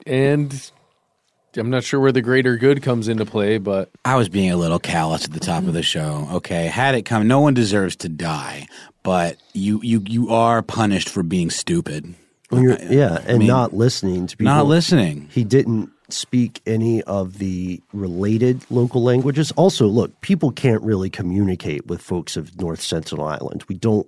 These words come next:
Speaker 3: understand their language.
Speaker 2: That's right, which is,
Speaker 3: Yeah.
Speaker 2: I didn't know a lot about this until I started reading up on the story.
Speaker 3: Mm.
Speaker 2: I was not really aware of this community, let alone the fact that they have some kind of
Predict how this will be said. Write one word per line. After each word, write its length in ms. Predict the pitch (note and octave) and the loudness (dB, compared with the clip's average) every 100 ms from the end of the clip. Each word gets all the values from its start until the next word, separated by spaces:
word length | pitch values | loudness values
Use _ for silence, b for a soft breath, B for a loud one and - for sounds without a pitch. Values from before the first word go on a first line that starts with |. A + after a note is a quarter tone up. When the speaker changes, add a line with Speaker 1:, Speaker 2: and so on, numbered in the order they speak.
| - | -6
Speaker 3:
understand 520 | F#2+ F2 - E2 D#2+ | -6 -6 -8 -8 -6
their 100 | D#2 | -8
language. 300 | D2 E2+ D2+ | -6 -6 -4
Speaker 2:
That's 140 | C#2 G2+ | -4 -4
right, 280 | C#3 G#3+ | 0 2
which 200 | A#2+ C3 | 2 0
is, 100 | A2+ | 0
Speaker 3:
Yeah. 160 | F#2+ D#2 - | -2 -4 -2
Speaker 2:
I 100 | A3 | 2
didn't 240 | G3+ G2 | 2 2
know 160 | G#2+ E2+ | 0 -2
a 40 | |
lot 260 | D#2+ A#2 B2 | 0 0 2
about 220 | C#3 C3+ | 0 2
this 200 | D#3+ B2+ | 2 2
until 280 | G2 A#2 G#2 | -2 0 0
I 40 | |
started 380 | F#2 A2+ F#2 E2+ F2 | -2 -4 -4 -6 -4
reading 240 | G2 G2 | -2 -2
up 120 | F#2+ | -2
on 100 | G2 | -4
the 80 | E2+ | -4
story. 440 | - F#2 G#2+ D3 | -4 -2 0 0
Speaker 3:
Mm. 440 | D3 G2 E2 D2+ D2 | 0 -4 -4 -8 -2
Speaker 2:
I 20 | |
was 140 | E3 E2+ | 0 0
not 140 | D#2+ | -4
really 160 | D#2+ D#2 | -8 -8
aware 240 | D#2+ B2+ | -2 0
of 80 | A#2 | 0
this 120 | E2 | -2
community, 520 | - E2 D#2+ E2 G2+ | -6 -6 -6 -4 -6
let 160 | F2+ A#2 | -2 -2
alone 320 | F#2 F#2+ D3+ | 0 2 2
the 60 | G2 | 2
fact 240 | - F#2 | -2 -6
that 140 | - D#2 | -6 -8
they 100 | F#2+ | -4
have 180 | F#2+ - | -4 -6
some 200 | G#2+ F#2 | -8 -8
kind 260 | G#2 F#2+ | -4 -4
of 160 | E2+ D2 | -4 -10